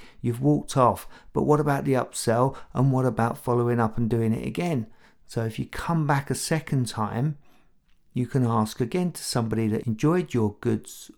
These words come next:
or products or services. You can come back again and say, "Hi, how about another product that we do? It's in the range of the same products that you bought before,"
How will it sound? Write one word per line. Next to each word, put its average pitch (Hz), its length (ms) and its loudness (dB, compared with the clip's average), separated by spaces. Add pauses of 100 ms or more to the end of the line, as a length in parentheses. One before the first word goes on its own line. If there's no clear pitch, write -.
or 107 280 -2
products - 720 -4
or 113 160 -4
services. 156 720 -2
You 127 140 -2
can 156 300 -4
come 127 360 -4
back 107 240 -8
again 110 460 -4
and 117 120 -4
say, 113 300 -4
"Hi, 127 400 -4 (680)
how 131 360 -2
about 135 320 0
another 127 600 2 (380)
product 120 380 -2
that 127 100 -4
we 120 140 -4
do? 135 400 4
It's - 240 -4
in 123 140 0
the 113 100 0
range 143 560 2
of 110 200 -6
the 107 100 -4
same 131 420 -2
products 113 380 -4
that 117 100 -8
you 113 100 -6
bought 107 240 -6
before," 135 640 4